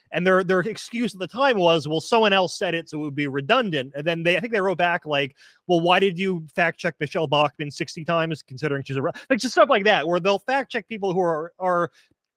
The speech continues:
you know, in the present scene irrelevant, but then ignore, like, there was, I think, a,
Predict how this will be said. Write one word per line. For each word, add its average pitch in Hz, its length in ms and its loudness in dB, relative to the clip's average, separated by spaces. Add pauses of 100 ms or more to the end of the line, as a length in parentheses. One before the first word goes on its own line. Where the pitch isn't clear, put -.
(140)
you 269 80 -2
know, 208 100 4
in 208 80 2
the 214 60 2
present 220 420 2
scene 214 180 -2
irrelevant, 185 600 2
but 175 120 -6
then 170 120 -2
ignore, 170 520 -2
like, 175 100 -6
there 240 100 0
was, 240 160 -2 (220)
I - 60 -14
think, 226 160 -12
a, 170 100 -4